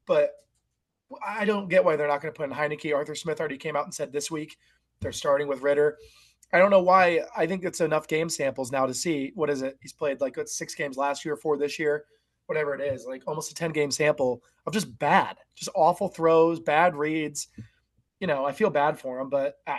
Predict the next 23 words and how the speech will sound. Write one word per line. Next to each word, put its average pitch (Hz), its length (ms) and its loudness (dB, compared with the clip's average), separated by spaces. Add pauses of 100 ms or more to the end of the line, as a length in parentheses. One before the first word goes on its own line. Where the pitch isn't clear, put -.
it's - 140 -14
just 147 200 -8
like, 135 260 -2 (280)
get 165 140 4
him 135 80 4
out. 147 220 2 (440)
I 135 80 2
don't, 151 160 0
I 143 60 0
don't 135 140 0
get 123 160 -6
it. 120 140 -10
And 127 260 -10 (480)
yeah, 160 160 6
Jacksonville, 147 480 4
we'll 143 100 4
see 143 180 -4
Sunday 139 300 0
when 127 100 -2
they 127 100 -4
play 127 160 -8
Buffalo 123 400 -8
because 127 440 -12